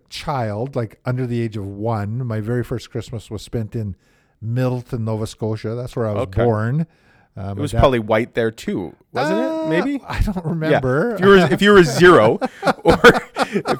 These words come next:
Speaker 2: if your age was in months, yeah, I don't
Speaker 1: It would have
Speaker 2: expect
Speaker 1: been
Speaker 2: you to
Speaker 1: three
Speaker 2: remember.
Speaker 1: months. I was born in October, so
Speaker 2: Okay.
Speaker 1: it would have been three
Speaker 2: <laughs>
Speaker 1: months old, my first Christmas.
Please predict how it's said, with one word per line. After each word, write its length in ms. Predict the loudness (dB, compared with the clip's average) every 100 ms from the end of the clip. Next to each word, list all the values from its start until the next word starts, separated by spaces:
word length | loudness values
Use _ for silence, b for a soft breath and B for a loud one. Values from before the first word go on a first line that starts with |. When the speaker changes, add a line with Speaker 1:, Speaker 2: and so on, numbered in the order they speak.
| 0
Speaker 2:
if 180 | 0 2
your 260 | 6 6
age 280 | 6 6 4
was 180 | 4 4
in 140 | 4
months, 520 | 4 4 4 2 -8 -8
yeah, 160 | 0 2
I 80 | 4
don't 200 | 4 6
Speaker 1:
It 40 |
would 120 | 8
have 80 | 6
Speaker 2:
expect 80 | 6
Speaker 1:
been 100 | 2
Speaker 2:
you 60 | 0
to 60 | -2
Speaker 1:
three 120 | 2
Speaker 2:
remember. 140 | 4 4
Speaker 1:
months. 160 | 0
I 80 | 0
was 80 | 0
born 180 | -2 -2
in 100 | -2
October, 560 | -4 -2 -2 0 0
so 120 | 0 0
Speaker 2:
Okay. 120 | 0 2
Speaker 1:
it 40 |
would 120 | 0
have 100 | 0
been 100 | -2
three 320 | -6 -6 -2 0
Speaker 2:
<laughs> 100 | 0
Speaker 1:
months 220 | -2 -2
old, 240 | 0 0
my 140 | -2 -4
first 340 | -2 -6 -4
Christmas. 480 | -8 -8 -4 -6